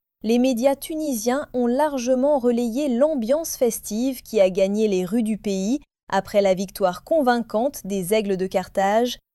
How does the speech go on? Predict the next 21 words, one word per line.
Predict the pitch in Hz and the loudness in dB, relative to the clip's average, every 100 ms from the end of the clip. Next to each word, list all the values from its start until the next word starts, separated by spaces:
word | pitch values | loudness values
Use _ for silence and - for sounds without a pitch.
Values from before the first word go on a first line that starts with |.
| _ | _
face | - 196 - | -2 0 -2
à | 175 | -2
l'Ouganda | 202 269 233 220 196 190 254 _ _ - | -2 0 0 0 0 0 -2 _ _ -2
lors | 190 190 | 2 2
de | 180 | 2
leur | 180 180 185 | 0 0 -2
entrée | 190 - 196 | -4 -2 -2
en | 180 | -2
lice | 185 269 - - | -2 -4 -6 -8
à | 196 | -6
la | 165 | -6
Coupe | 170 320 240 | -6 -6 0
d'Afrique | 233 - 214 | 0 0 -6
des | 196 | -2
Nations. | 185 175 - 185 160 156 _ _ - | -2 -2 -4 -8 -8 -12 _ _ -4
Express | 208 202 - 214 - | -2 -2 -2 -2 0
F | 214 - | -2 2
M | 226 208 | 2 2
rapporte | 202 220 240 226 233 | 0 0 0 -2 -2
des | 214 | -2
déclarations | 214 220 233 220 226 - 269 269 | -2 0 0 0 -2 -2 -2 -4